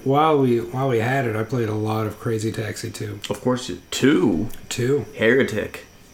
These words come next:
Speaker 1: Well, it was what we got.
Speaker 2: <laughs>
Speaker 1: It's what we had. We had that, Ready to Rumble Boxing Round two.
Speaker 2: Okay.
Speaker 1: Which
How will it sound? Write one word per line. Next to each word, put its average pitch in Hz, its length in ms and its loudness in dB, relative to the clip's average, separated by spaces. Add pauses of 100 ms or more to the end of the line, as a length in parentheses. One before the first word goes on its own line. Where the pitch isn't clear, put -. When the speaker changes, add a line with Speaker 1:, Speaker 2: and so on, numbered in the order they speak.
(160)
Speaker 1:
Well, 156 440 0 (880)
it 127 40 -4
was 117 120 -2
what 135 180 2
we 139 140 6
got. 107 300 0 (340)
Speaker 2:
<laughs> - 840 2 (240)
Speaker 1:
It's 127 120 -2
what 135 140 2
we 135 120 2
had. 110 140 2
We 123 100 0
had 113 200 0
that, 131 440 0 (1120)
Ready 127 300 4
to 131 80 4
Rumble 120 320 4
Boxing 117 500 0
Round 107 320 0
two. 123 380 2 (580)
Speaker 2:
Okay. 98 440 -6 (100)
Speaker 1:
Which 120 540 0